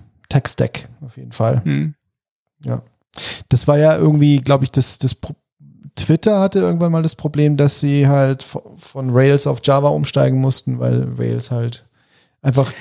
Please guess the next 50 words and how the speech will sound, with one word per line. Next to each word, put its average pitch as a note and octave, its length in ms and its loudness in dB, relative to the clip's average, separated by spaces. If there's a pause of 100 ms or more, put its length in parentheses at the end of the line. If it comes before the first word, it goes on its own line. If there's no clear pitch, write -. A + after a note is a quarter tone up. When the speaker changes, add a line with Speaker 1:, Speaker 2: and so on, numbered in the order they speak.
(160)
Speaker 1:
zu D#3 220 0
Ressourcen, C3+ 800 2 (160)
äh, B2 440 -2 (500)
fressend A2 500 -2
war, G#2 400 -2 (260)
glaub G#2+ 280 0
ich. G#2+ 160 -2
Speaker 2:
Ja, B2 160 2
die B2+ 120 0
Realtime-Communication C3+ 1040 0
haben's B2+ 180 -8
nicht B2+ 120 -8
hingekriegt. - 540 -12 (120)
Speaker 1:
Mhm. A2+ 340 -2 (720)
Speaker 2:
Und B2+ 320 -6
das A#2+ 100 0
ist C3 160 2
halt, C3 280 0
also C3 180 -2
das C3 200 0
ist C3+ 120 0
ja C#3+ 80 4
das, C#3 200 -2
wo D3 80 2
ich C3+ 60 0
mir C3+ 80 0
denke, C3 220 -2
okay, C3+ 180 0
da B2+ 120 -2
wird, C3+ 180 0 (260)
da, C3+ 160 0
da - 140 0
ist B2+ 100 2
halt C#3 160 0
Rails, B2+ 240 2
da C#3 100 -2
kannst - 280 -4
du D3+ 40 2
nur D3 60 4
so D#3 100 2
viel C#3+ 180 0
Re-, C#3 320 -2
Rechner C3+ 500 2 (560)
aufstellen C3+ 340 -2
mit - 160 -6
dem C3 100 2
Ding. C3 220 -2
Das - 180 -2
ist C3 160 -2
halt, C3+ 280 0